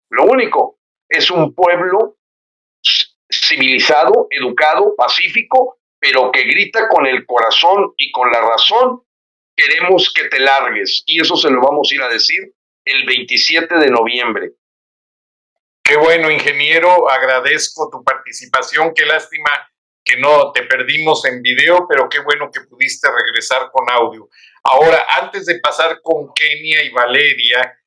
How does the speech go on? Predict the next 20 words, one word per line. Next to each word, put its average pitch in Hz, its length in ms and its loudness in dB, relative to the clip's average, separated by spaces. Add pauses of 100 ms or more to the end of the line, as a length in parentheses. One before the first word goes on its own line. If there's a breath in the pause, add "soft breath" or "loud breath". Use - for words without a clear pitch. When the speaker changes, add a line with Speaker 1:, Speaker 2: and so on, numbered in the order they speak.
(400)
Speaker 2:
eh, 131 640 -2 (180)
deseo 160 680 0
expresar 170 800 -2
que 156 100 -4
la 131 160 0
persona 165 560 -2
que - 80 -4
me 127 120 -12
informó 123 840 0 (300)
esta 147 580 -2
triste 139 460 -4
noticia, 135 800 -4 (360 loud breath)
eh, 131 460 -2
también 147 420 -2
me 185 100 0
aclaró 160 720 0 (320)
que 151 160 0
Walmart 196 680 2 (180)
no 196 200 4 (120)
gana 175 680 -2